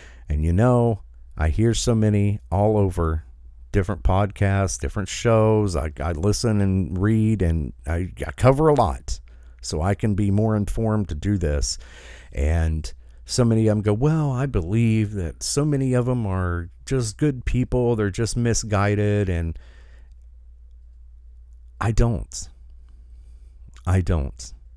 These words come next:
You see, too many people have died. Too many people have been used and abused, and too many people have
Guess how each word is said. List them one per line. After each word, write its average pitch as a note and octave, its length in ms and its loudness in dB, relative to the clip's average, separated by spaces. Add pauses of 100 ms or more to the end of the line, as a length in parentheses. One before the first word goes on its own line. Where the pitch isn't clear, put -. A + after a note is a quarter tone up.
(880)
You G#2 80 2
see, G#2+ 540 2 (640)
too D#3 160 4
many C#3+ 240 4
people A#2 380 0
have G2+ 240 -2
died. E2+ 640 0 (1080)
Too B2+ 120 2
many B2+ 220 2
people A#2 360 -2
have G2 120 0
been F#2 220 0
used A#2 480 0
and F2 100 2
abused, G2+ 640 -2
and E2 160 -4
too C#3 220 -2
many B2 320 -2
people G2 640 -4 (960)
have F2+ 500 -4